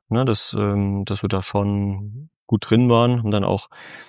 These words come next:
den, den dritten Platz, also haben quasi das kleine Finale dann noch gewonnen, obwohl wir eins vier zurückgelegen haben. Das heißt, ist ja auch immer so eine, so eine Situation, wo man erstmal schwer reinkommt. Und, ähm,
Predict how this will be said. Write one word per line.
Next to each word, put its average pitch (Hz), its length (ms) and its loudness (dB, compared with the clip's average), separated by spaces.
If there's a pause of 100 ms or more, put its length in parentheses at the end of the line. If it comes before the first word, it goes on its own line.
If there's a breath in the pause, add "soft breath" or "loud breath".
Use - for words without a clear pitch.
(320 loud breath)
den, 98 640 0
den 101 160 0
dritten 143 260 2
Platz, 123 320 4
also 104 140 0
haben 101 120 2
quasi 104 220 2
das 101 120 -4
kleine 113 260 4
Finale 117 400 2
dann 113 140 2
noch 107 160 -2
gewonnen, 107 360 2
obwohl 101 280 2
wir 104 160 2
eins 107 180 0
vier 104 180 -2
zurückgelegen 107 600 2
haben. 107 160 0
Das - 160 -4
heißt, - 200 -6 (460 loud breath)
ist - 80 -14
ja - 80 2
auch 104 80 4
immer 107 140 6
so 104 100 4
eine, 98 380 2
so 101 80 0
eine 101 140 4
Situation, 101 560 2
wo 101 40 4
man 98 80 0
erstmal 101 220 -2
schwer 95 280 0
reinkommt. 107 560 0 (600 loud breath)
Und, 98 1000 2
ähm, 95 720 -4